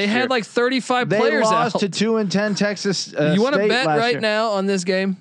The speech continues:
Speaker 1: They lost to South <laughs> Alabama last year. I'm not convinced that Arkansas State is a guaranteed
Speaker 2: The
Speaker 1: loss
Speaker 2: eight straight bowl
Speaker 1: on
Speaker 2: games
Speaker 1: U L M's
Speaker 2: before,
Speaker 1: schedule.
Speaker 2: before last year?
Speaker 1: Yeah, I'm, I, I will not bet it just because I think that they should be the dog in that, but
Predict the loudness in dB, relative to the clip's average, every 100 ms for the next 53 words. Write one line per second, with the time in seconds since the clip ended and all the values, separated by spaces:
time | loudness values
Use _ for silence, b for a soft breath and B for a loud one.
0 | -2 0 2 2 2 0 -2 0 0 2
1 | 0 2 0 0 0 0 0 -2 -2 0
2 | 0 0 -2 -4 -2 -2 -2 -2 -2 0
3 | -2 -2 -2 -2 -2 -2 -2 -4 -4 -2
4 | -2 -2 -4 -2 0 2 0 -2 -2 -2
5 | -2 0 0 2 2 0 0 2 2 2
6 | 2 2 2 2 0 -4 -2 0 0 0
7 | 0 0 -2 -2 0 0 0 0 0 0
8 | -2 0 0 0 0 -2 0 0 0 -2
9 | -2 -2 -2 -6 -6 -4 -2 -2 -2 -2
10 | -4 -4 -2 -2 -4 -4 -2 -2 -2 -2
11 | 0 0 -2 -4 -4 -4 -4